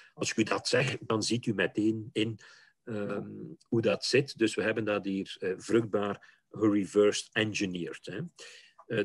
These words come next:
dit, eh, snapt waarschijnlijk ook wel iedereen natuurlijk, hè, de connectie tussen een cassette en een potlood. Eh,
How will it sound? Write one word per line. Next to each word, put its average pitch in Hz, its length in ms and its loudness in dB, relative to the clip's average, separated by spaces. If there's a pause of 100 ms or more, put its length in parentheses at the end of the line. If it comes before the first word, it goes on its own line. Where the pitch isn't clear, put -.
dit, 123 320 -2
eh, 107 640 4
snapt - 380 -8
waarschijnlijk 87 560 -4
ook 113 220 -2
wel 113 280 6
iedereen 117 600 4
natuurlijk, 127 520 0
hè, 135 120 -4
de 113 140 0
connectie 107 480 -6
tussen 107 260 -6
een 98 120 -10
cassette - 400 -6
en 170 160 -8
een 180 180 -12
potlood. 123 540 0 (360)
Eh, 101 200 -4